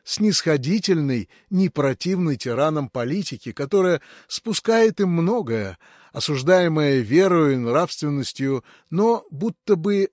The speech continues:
нужное для их личного, особенного блага,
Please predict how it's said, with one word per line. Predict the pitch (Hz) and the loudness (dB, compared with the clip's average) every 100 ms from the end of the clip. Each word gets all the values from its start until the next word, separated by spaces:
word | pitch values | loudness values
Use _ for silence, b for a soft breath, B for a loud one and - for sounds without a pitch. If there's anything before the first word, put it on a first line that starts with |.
| - | -6
нужное | 170 220 254 143 151 127 113 | -4 -2 -2 -2 -2 -2 -4
для | 107 143 | -2 -2
их | 135 - | -2 -4
личного, | 156 208 - 175 156 147 b b - | -6 -4 -4 -4 -2 -4 b b -12
особенного | - 196 185 147 120 110 | -4 -2 0 -2 -4 -6
блага, | 92 107 135 185 156 156 | -6 -4 0 0 0 -4